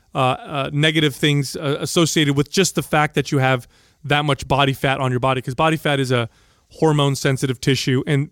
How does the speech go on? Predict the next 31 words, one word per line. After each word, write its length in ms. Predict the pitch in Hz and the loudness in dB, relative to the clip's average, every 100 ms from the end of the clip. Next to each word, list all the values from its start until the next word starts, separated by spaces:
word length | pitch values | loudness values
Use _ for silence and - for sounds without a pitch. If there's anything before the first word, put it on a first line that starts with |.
| - | -8
and 160 | 160 135 | -4 0
having 260 | 160 165 | 0 0
too 140 | 156 180 | 0 0
much 240 | 160 165 | 2 2
of 80 | 160 | 2
it, 180 | 151 151 _ _ _ - | 2 0 _ _ _ -6
regardless 520 | 151 139 170 170 156 | -2 2 2 2 0
of 100 | 151 | 0
other 180 | 143 135 | 0 0
factors, 600 | - 139 135 139 127 120 - _ _ _ | 0 0 0 0 0 0 -8 _ _ _
has 280 | - 143 - | -2 0 0
some 160 | 143 | 0
negative, 440 | 135 127 131 120 - | 0 2 2 0 -6
uh, 160 | 156 151 | -10 -8
effects 300 | 143 143 - | -2 -2 0
on 60 | |
the 60 | 131 | -2
body. 280 | 127 120 143 _ _ _ | 0 -4 -6 _ _ _
For 300 | - - 160 | -14 -2 0
women, 600 | 151 160 214 220 220 220 - _ _ _ _ | 2 2 2 2 2 -2 -6 _ _ _ _
you 120 | - 165 | -4 0
know, 420 | 165 170 170 180 | 2 2 2 0
women, 500 | 170 170 196 190 185 | 0 2 4 2 0
i-, 40 | 180 | -6
if 460 | - 185 196 170 | -2 -2 -2 -2
you're 140 | 190 240 | 0 2
in 60 | |
the 60 | 180 | 0
twenty 340 | - - 170 | -2 0 2
percent 420 | 180 156 - 170 202 | 2 -2 0 0 0
range 560 | 185 208 233 247 - | 0 2 0 -4 -8